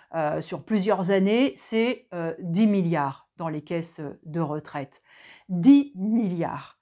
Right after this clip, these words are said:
Le gouvernement, mais le trouve chaque année pour aider le grand patronat.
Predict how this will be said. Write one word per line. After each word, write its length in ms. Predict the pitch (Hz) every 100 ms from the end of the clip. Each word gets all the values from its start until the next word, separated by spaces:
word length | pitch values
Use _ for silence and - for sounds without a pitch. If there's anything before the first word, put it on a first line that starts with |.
| _ _ _ _ _
Le 140 | 208
gouvernement, 800 | 262 226 240 240 247 247 294 277
mais 160 | 196 196
le 160 | 214
trouve 480 | 214 269 269 190 185 - _ -
chaque 360 | - 285 277
année 420 | 254 240 285 403 - _ _
pour 220 | 247 254
aider 400 | 233 214 311 359 -
le 140 | 220
grand 240 | 220 233
patronat. 640 | 262 170 - 285 311 339